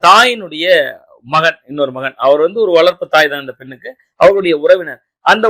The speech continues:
உறவினர் வந்து ஒரு வ-, வண்டியில வர்றார். வண்டினா அது என்ன வண்டி அப்படின்னு பாத்தீங்கன்னா, வாழைத்தார், அதாவது வாழை விவசாயம் முடிந்தோன்னா வாழைகள்லாம் வெட்டுவாங்க, அந்த வாழைய, வெட்டப்பட்ட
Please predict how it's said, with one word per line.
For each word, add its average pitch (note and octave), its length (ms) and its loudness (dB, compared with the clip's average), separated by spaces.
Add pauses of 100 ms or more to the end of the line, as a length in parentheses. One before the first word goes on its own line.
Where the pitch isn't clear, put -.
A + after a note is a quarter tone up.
உறவினர் B3 440 2
வந்து F#3 200 -2 (300)
ஒரு E3 160 -2 (540)
வ-, C#3 160 -2
வண்டியில F#3+ 340 2 (260)
வர்றார். C3+ 300 -4
வண்டினா F#3 320 -4
அது E3+ 160 -6
என்ன F#3 160 -18
வண்டி E3 180 -14
அப்படின்னு C3+ 220 -18
பாத்தீங்கன்னா, B2 320 -4 (600)
வாழைத்தார், F#3 720 4 (140)
அதாவது E3+ 320 0
வாழை F#3 260 4 (180)
விவசாயம் C#3+ 440 -6
முடிந்தோன்னா B2+ 360 -16 (100)
வாழைகள்லாம் D3+ 600 -2
வெட்டுவாங்க, B2 400 -4 (380)
அந்த D#3+ 180 2 (100)
வாழைய, F#3+ 340 4 (140)
வெட்டப்பட்ட F3+ 480 -4